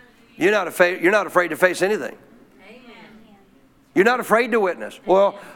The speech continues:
Speaker 1: I'm just too shy to witness." No, that's your flesh. And if you'd get truly intimate with God, you wouldn't have any problem. You'd wanna share.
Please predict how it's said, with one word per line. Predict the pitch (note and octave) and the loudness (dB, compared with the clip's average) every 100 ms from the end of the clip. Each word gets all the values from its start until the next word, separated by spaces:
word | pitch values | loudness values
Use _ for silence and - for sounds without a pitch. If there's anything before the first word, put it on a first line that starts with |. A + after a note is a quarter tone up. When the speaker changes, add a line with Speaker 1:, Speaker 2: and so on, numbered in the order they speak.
| - | -2
Speaker 1:
I'm | E3+ G#3 | 0 2
just | A3 - | -2 -4
too | G#3+ F3+ | -2 0
shy | - F#3+ F#3 | 0 0 0
to | E3 | -2
witness." | F3+ A#3 A2+ - | -4 -4 -12 -4
No, | D#3+ E3+ E3+ | 2 2 2
that's | F#3 G#3 G3+ | 0 0 -2
your | E3+ | -2
flesh. | F#3 F3 - - - _ _ - - _ _ - | -2 -2 -4 -14 -20 _ _ -20 -20 _ _ -8
And | C#3+ | -4
if | D3 | -4
you'd | A3 | -2
get | F#3+ G#3+ | 0 -2
truly | - G#3+ G#3 F#3 | 0 0 0 -2
intimate | G3+ F#3+ E3 | -2 -4 -4
with | D3 | -2
God, | C#3+ F#3+ D#3+ C3+ - | 2 2 0 -6 -4
you | D#3+ | 0
wouldn't | A#3 G3+ G3 | 2 2 0
have | F#3 | 0
any | F#3 | -6
problem. | - G3+ G3+ D#3 | 2 2 2 -4
You'd | D#3 E3 B3+ | -4 -4 -2
wanna | F#3+ A3+ F3 | 0 -2 -4
share. | - A#2+ - | -6 -8 -8